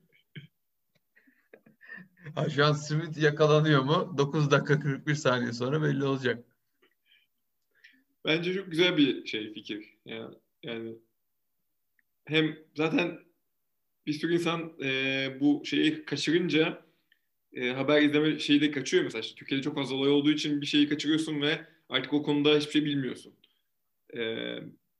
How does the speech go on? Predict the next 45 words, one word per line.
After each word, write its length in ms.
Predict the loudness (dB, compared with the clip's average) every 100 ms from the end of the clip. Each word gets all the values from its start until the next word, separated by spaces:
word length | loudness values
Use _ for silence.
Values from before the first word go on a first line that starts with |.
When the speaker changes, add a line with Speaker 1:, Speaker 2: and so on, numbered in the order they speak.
| _ _
Speaker 2:
çünkü 180 | -20 -10
çok 220 | -8 -4
büyük 140 | -2 0
şeyler 160 | 0
oluyor, 140 | -2 -2
meseleler 320 | -6 -4 -4
oluyor. 260 | -4 -4 -8
Mesela 220 | -10 -10
işte 160 | -6
ne 40 | -6
bileyim 200 | -6 -6
bu 80 | -4
C 180 | -2
H 100 | 0
P'nin 320 | 0 -2 -2 -6
işte 200 | -6 -6
İstanbul 380 | -6 -4 -4
İl 60 | -4
Baş-, 180 | -6 -8
İl 100 | -6
Başkanı 320 | -6 -4 -8
hakkında 280 | -10 -8 -6
olan 140 | -6
şeyler, 380 | -6 -6 -4 -6 -10 _ _ _
cart 220 | -6 -6
curt 120 | -8
falan 200 | -6 -6
falan. 280 | -4 -4 -6 -14
Kaçırın-, 400 | -12 -2 -2 -2 -4
biraz 180 | 0 4
daha 100 | 4
basitleştirmek 480 | 4 4 2 2 0
aslında 640 | 0 -2 0 2 0 -2 -14 -6
herkes 680 | 0 0 0 2 2 2 -2
açısından 340 | -10 -4 0
iyi 140 | 4
oluyor 280 | 6 6 4
bence 340 | 0 -6 -10 -12 _ _
çocukların 320 | -20 -14 -8 -6
alacağı 280 | -6 -6
şekilde. 560 | -6 -10 -12 -10 -10 -12 _ _ _ _
Dolayısıyla 300 | -10 -6 -4
güzel 220 | -2 -2 -2
bir 60 |
fikir. 280 | -8 -12 -16